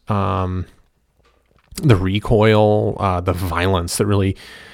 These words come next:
uh, the other brands are subjected to, and they're, they're not built to the same form factor. You know, when, when Surefire and Streamlight look at these, they spend a lot of time looking at just the activation method alone. Um,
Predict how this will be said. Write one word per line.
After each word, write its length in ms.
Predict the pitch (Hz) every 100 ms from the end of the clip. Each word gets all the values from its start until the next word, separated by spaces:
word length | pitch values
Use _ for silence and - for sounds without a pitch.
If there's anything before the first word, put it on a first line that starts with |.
| - -
uh, 540 | 113 92 92 98 98
the 340 | 101 110 104 104
other 200 | 107 107
brands 280 | 101 95 95
are 60 |
subjected 560 | 95 107 95 90 - 117
to, 300 | - 117 110
and 160 | 107 101
they're, 180 | 98 -
they're 160 | 120 117
not 320 | 127 120 -
built 240 | 120 143
to 100 | -
the 80 | 123
same 300 | - 113 104
form 420 | - - 107 117
factor. 420 | 107 95 87 -
You 120 | 87 98
know, 120 | 98
when, 280 | 98 98 101
when 180 | 113
Surefire 560 | 101 143 147 143 131 123
and 100 | 98
Streamlight 500 | - 175 190 127 113
look 200 | 113 127
at 120 | 120
these, 280 | 104 104 104 - - - - _ - -
they 80 | 113
spend 180 | - 139
a 40 |
lot 360 | 104 107 120 135
of 60 |
time 440 | - - 143 120 107
looking 340 | 107 117 107
at 120 | 101 - -
just 200 | 107 107
the 120 | 127
activation 540 | 110 110 101 101 107 110
method 220 | 92 -
alone. 420 | 90 90 55 - _ -
Um, 580 | 117 107 92 90 90 -